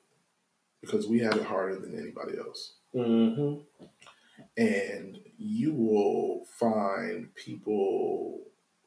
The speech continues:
Speaker 1: coming against you from all sides, even those that share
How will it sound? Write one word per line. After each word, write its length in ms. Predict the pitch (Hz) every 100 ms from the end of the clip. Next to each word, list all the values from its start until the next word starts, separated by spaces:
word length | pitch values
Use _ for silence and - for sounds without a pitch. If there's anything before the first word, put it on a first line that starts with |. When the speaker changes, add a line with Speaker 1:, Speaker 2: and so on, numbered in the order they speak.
| -
Speaker 1:
coming 380 | 156 135 113
against 520 | 107 110 110 107 - 101
you 240 | 104 104
from 220 | - 104
all 280 | - 107 110
sides, 720 | 107 104 98 98 95 - -
even 340 | 120 120 113 104
those 680 | 101 98 98 101 - - 110
that 260 | 98 92
share 800 | - - 127 107 95 87 90 -